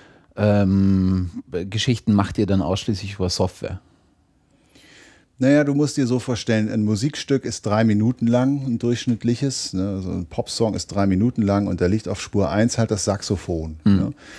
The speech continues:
Speaker 2: Dann tust du dieses Saxophon, was weiß ich jetzt, sag ich mal, in einen Kompressor und stellst den für das Saxophon passend ein.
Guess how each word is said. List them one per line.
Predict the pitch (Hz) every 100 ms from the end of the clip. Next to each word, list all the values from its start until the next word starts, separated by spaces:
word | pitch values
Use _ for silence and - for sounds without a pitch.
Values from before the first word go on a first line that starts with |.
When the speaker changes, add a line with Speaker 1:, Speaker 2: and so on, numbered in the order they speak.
| - -
Speaker 2:
Dann | 101 101 104 117
tust | - 131 131
du |
dieses | 123 113 98
Saxophon, | 117 - 123 - 120 110 104
was | 92
weiß | 95 101 117
ich | 101
jetzt, | 101
sag | 95 101
ich |
mal, | 98 92
in | 98
einen | 95 92
Kompressor | 101 92 - 123 139 127 131 107
und | 104
stellst | - 104 104 107
den | 98
für | 104
das | 90 -
Saxophon | 101 - 90 92 87
passend | 87 87 87 -
ein. | 85 82